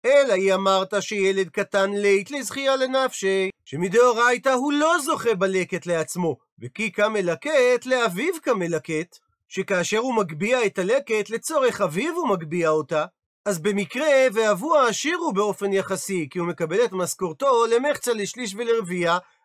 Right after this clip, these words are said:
עמאי, מדוע אמר רבי יוסי שאשתו ובנו מלקט אחריו?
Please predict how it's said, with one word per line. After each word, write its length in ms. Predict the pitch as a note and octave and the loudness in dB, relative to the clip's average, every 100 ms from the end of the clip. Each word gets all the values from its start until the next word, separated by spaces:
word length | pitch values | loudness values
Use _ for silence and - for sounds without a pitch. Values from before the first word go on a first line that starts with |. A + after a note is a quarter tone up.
| _ F#3+ | _ -6
עמאי, 560 | F3 G#3 B3+ G#3+ G#3+ | 2 4 4 2 0
מדוע 500 | F#3+ C3+ E3+ A#3 G#3+ | -4 -8 0 2 4
אמר 240 | F#3+ G3+ G#3 | 4 2 2
רבי 180 | F3+ | -2
יוסי 480 | A3 F#3 - D4+ C4+ - _ - | -4 -4 0 0 0 -4 _ -10
שאשתו 480 | - A3+ F3+ - C4 | -6 -4 -6 -2 -2
ובנו 520 | C4 G3+ G#3+ B3 D4+ | 0 -4 -2 0 2
מלקט 480 | A3+ G#3 - G3+ A3 | 2 0 -2 -4 -2
אחריו? 400 | B3 A#3+ F#3+ | -2 0 0